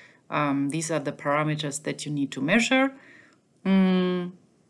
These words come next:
maybe one thing about the spectrum of a VCSEL as compared to normal lasers, they do not look very smooth.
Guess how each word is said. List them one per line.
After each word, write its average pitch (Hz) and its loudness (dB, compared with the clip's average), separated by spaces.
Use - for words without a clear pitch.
maybe 190 2
one 196 2
thing 202 -2
about 156 2
the 143 -4
spectrum 254 2
of 185 -2
a 180 -4
VCSEL 196 -2
as - 0
compared 165 -4
to 160 -6
normal 170 0
lasers, 180 -2
they 151 -2
do 156 -4
not 175 0
look 240 0
very 165 0
smooth. 202 0